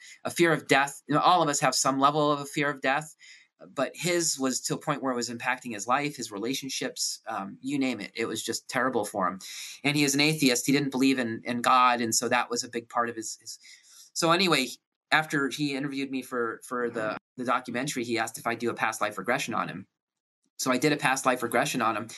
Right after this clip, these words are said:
And what he experienced was he was a pretty unsavory fellow who had done some pretty terrible things in this past life he was experiencing.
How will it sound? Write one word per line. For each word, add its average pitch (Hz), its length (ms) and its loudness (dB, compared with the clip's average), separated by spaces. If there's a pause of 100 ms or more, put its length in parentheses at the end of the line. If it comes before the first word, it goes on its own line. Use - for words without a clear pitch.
(340)
And 135 140 2
what 135 140 2
he 135 160 4
experienced 147 800 0 (300)
was 131 200 4
he 127 280 4
was 127 100 -2
a 127 60 -4
pretty 156 240 0
unsavory 143 540 0
fellow 156 520 0 (300)
who 143 160 -2
had 127 300 -2 (140)
done 131 280 0
some 123 240 -2
pretty 127 240 -2
terrible 127 400 -2
things 131 400 -4
in 127 100 -4
this 113 240 -6 (140)
past 117 280 -4
life 123 220 0
he 143 100 0
was 120 140 0
experiencing. 131 800 -4